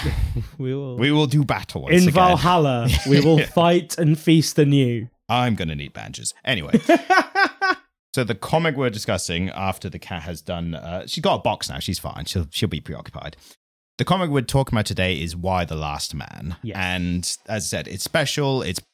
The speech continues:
Speaker 2: my favorite. Uh, it's a, just a generally great comic book, and it's just a great place to start because I think it really, um, it really embodies that kind of, uh, independent comic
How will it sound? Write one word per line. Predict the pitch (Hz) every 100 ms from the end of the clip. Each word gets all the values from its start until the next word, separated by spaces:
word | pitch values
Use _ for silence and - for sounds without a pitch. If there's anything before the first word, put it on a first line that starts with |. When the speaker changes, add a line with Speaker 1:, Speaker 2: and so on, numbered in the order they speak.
| _ -
Speaker 2:
my | 90 107 120
favorite. | 120 117 113 107 110 110 104
Uh, | - 82 85 85 -
it's | 87 73 - -
a, | 87 78 101 _
just | - -
a |
generally | 101 139 131 123
great | 117
comic | 110 123 104
book, | 107 -
and | 110
it's | 104 -
just | - 139
a |
great | 110 156 160
place | 147 117
to | -
start | - - 110 98
because | - 120 107
I |
think | 95 117 101
it | 107
really, | 92 98 101 95 95 90
um, | 87 85 85 82 80 _ _ - _ _ _ _
it | 147
really | 170 185
embodies | 151 147 135 123
that | 113
kind | - 131 120
of, | 101 95 - _ _ _
uh, | 110 101 101 98 -
independent | 139 120 - - 127 104 92 90
comic | - - 95 98 -